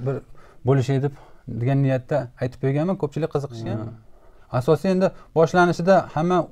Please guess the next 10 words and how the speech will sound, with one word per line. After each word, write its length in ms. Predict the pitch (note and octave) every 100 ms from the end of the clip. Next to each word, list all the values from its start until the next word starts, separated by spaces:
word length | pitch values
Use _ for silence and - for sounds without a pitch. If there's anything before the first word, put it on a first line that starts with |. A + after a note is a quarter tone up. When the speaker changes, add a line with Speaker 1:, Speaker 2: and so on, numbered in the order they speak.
| -
Speaker 1:
o'zini 360 | - D#3 F3 E3+ - -
tanish 300 | - F#3+ D#3
bilishlariga 460 | E3+ D#3+ F#3+ E3+ C#3+
aytadi, 400 | C3 C3 B2+ B2+ B2 - - -
Speaker 2:
Yor 220 | - A#2 A#2+
Speaker 1:
e, 40 |
Speaker 2:
birodarlarga. 280 | A#2 B2+ C3
Speaker 1:
yor 120 | D3
birodarlarga 540 | D3+ D3 C#3+ C#3 C3
aytadi. 380 | B2 B2 A#2 A2